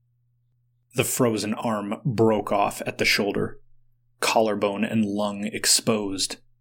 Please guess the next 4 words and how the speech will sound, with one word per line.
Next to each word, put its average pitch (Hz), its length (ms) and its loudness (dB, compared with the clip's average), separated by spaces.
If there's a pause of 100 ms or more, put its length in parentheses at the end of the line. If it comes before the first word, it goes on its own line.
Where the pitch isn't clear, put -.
(680)
Blood 104 640 -2
sprayed. 95 960 -2 (1040)
She - 280 4
howled. 98 640 -2